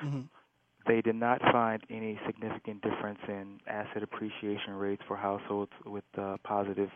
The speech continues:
Speaker 2: levels of wealth. Uh, so
Speaker 1: Mm-hmm.
Speaker 2: even after accounting for, for income. And
Speaker 1: Why
Speaker 2: this
Speaker 1: is
Speaker 2: is, this is in the face of ongoing, um, uh, lending
Speaker 1: Mm-hmm.
Speaker 2: discrimination that's been
Speaker 1: Mm-hmm.
Speaker 2: documented by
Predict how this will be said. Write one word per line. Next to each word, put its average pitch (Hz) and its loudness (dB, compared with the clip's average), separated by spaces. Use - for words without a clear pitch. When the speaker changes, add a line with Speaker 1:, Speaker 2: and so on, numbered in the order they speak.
Speaker 2:
levels 98 0
of 95 -12
wealth. 101 4
Uh, 101 -6
so 113 4
Speaker 1:
Mm-hmm. - -4
Speaker 2:
even 123 2
after 104 2
accounting 104 0
for, 95 2
for - -6
income. - 0
And - 0
Speaker 1:
Why 185 2
Speaker 2:
this 175 -6
Speaker 1:
is 131 -4
Speaker 2:
is, 120 -12
this - 4
is 143 2
in 165 2
the 170 4
face 123 8
of 110 8
ongoing, 120 4
um, 104 -2
uh, 107 -4
lending 123 0
Speaker 1:
Mm-hmm. 127 0
Speaker 2:
discrimination 123 -2
that's 110 2
been 120 -2
Speaker 1:
Mm-hmm. 107 -10
Speaker 2:
documented 110 -6
by 98 4